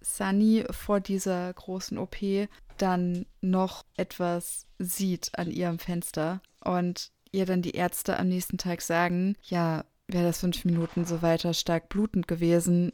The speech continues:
hätte sie's halt einfach nicht geschafft. Und ich meine, das ist schon, wow. Ich, ich, sie, ihr ging es ja zu diesem Zeitpunkt, ich will jetzt nicht sagen gut, aber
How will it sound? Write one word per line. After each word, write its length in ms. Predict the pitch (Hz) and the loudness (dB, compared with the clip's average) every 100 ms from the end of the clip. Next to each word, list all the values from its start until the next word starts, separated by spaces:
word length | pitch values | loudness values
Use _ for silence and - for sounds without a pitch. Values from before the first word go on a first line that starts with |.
| - | -4
hätte 240 | 165 160 | -2 0
sie's 240 | 151 156 - | 0 0 2
halt 160 | 160 | 2
einfach 300 | - 160 160 | 2 0 0
nicht 180 | 160 156 | 0 -2
geschafft. 480 | 160 - 165 143 - | -2 0 0 0 0
Und 220 | 139 - - - - | 0 0 -8 -12 -2
ich 60 | 170 | 4
meine, 220 | 165 156 | 4 6
das 180 | 151 - | 2 2
ist 160 | 170 | 0
schon, 400 | - 151 143 143 - - - | 2 2 2 0 -6 -20 0
wow. 400 | 220 226 151 151 - - - | 8 10 10 8 0 -12 -2
Ich, 160 | 190 208 - | 2 2 2
ich, 240 | 214 - - | -2 -2 -8
sie, 360 | - 220 214 - _ - | 2 4 4 0 _ 4
ihr 180 | 208 202 | 8 8
ging 240 | 202 240 | 10 12
es 180 | 262 240 | 12 10
ja 260 | 226 220 220 | 6 6 4
zu 160 | - | 2
diesem 460 | 208 247 294 294 285 | 4 8 10 10 8
Zeitpunkt, 880 | 269 233 233 - 208 220 233 - - _ - | 8 8 8 2 6 6 6 2 -8 _ -4
ich 180 | 190 226 | 6 10
will 80 | |
jetzt 180 | 220 - | 10 10
nicht 140 | 208 - | 4 6
sagen 340 | 185 185 180 | 6 6 4
gut, 500 | - 285 269 - - _ - | 8 10 10 8 -2 _ 2
aber 420 | 190 185 196 190 | 6 10 10 8